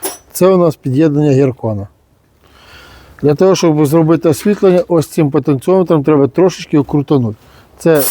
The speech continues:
<clears throat> таймер, скільки буде світитися освітлення,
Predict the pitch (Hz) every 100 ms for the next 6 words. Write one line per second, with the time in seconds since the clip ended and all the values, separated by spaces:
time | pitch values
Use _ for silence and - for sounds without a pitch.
0 | - - - 139 151 139 165 190 180 147
1 | 170 151 147 147 135 - 135 160 - 123
2 | 131 117 - - - 131 - 185 185 165
3 | 135